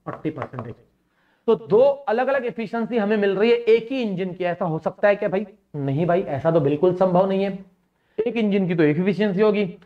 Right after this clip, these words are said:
Temperature की मदद से अलग निकल रही है, क्यूएस, Qr minus की वजह से अलग निकल रही है। तो इसमें से सही answer कौन सा है? देखिए, अगर हम यहाँ पे देखते हैं तो problem में देखो तो आपको फिफ्टी परसेंट भी given है,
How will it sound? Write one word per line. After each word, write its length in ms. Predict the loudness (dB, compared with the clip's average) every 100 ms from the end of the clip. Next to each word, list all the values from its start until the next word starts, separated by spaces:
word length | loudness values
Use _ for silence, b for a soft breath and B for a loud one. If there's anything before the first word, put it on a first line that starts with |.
| _ -2
Temperature 460 | 0 0 0 2
की 100 | 2
मदद 220 | 2 2 0
से 80 | 0
अलग 200 | 2 2
निकल 260 | 0 -2 -2
रही 160 | -4
है, 120 | -6
क्यूएस, 1000 | -8 -14 _ _ _ _ _ 0 6 6 4
Qr 340 | 2 4 4
minus 280 | 2 -2 -6
की 160 | -8 -6
वजह 200 | -6 -8
से 120 | -10
अलग 260 | -2 -2 0
निकल 240 | 2 2
रही 140 | 2
है। 100 | -2 -4 -2
तो 240 | 0 0
इसमें 220 | -2 0 0
से 120 | 0
सही 260 | 0 2 2
answer 320 | 0 -2 -2
कौन 200 | -2 -2
सा 140 | 2
है? 120 | 0 -2 -14 _ _ -4
देखिए, 460 | 0 2 0 -4 -4
अगर 160 | -2
हम 80 | 0
यहाँ 160 | 0 2
पे 120 | 2
देखते 280 | 2 0 -2
हैं 100 | 0
तो 80 | -2
problem 400 | 0 -2 0 -4
में 120 | 0
देखो 260 | 0 0 2
तो 100 | 2
आपको 260 | 2 -2
फिफ्टी 300 | -4 -4 -6
परसेंट 420 | -2 0 2 2 2
भी 80 | 0
given 260 | 2 2
है, 220 | 2 0